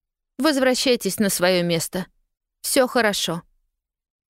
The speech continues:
Второй зритель, пытавшийся уйти из театра, закричал из прохода. «Они заперли двери,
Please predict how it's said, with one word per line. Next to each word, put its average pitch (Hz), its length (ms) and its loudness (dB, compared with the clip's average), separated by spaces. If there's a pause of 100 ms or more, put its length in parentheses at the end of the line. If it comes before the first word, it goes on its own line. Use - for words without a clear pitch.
(400)
Второй 180 320 2
зритель, 151 460 0
пытавшийся 147 680 0
уйти 156 540 0
из - 100 -6
театра, 160 520 2
закричал 175 640 0
из - 100 -6
прохода. 131 560 -2 (880)
«Они 180 340 2
заперли 196 560 2
двери, 196 540 2